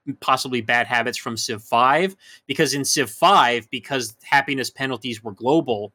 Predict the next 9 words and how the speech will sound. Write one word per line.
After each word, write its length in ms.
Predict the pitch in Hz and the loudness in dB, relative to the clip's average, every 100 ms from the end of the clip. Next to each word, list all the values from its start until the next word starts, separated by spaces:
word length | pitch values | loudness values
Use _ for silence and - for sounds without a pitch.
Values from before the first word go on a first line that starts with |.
| _ | _
for, 300 | - 117 98 | -4 -4 -4
you 100 | 123 | -10
know, 120 | 113 | -6
number 280 | 117 117 110 | -4 -4 -4
of 80 | 104 | -4
cities 300 | - 123 113 | -4 -4 -6
and 100 | 110 | -4
population, 800 | 117 107 110 131 156 127 113 110 - - _ - | -2 -2 -2 0 0 0 -2 -6 -14 -20 _ 0
uh, 480 | 135 117 110 107 107 | 4 4 4 4 0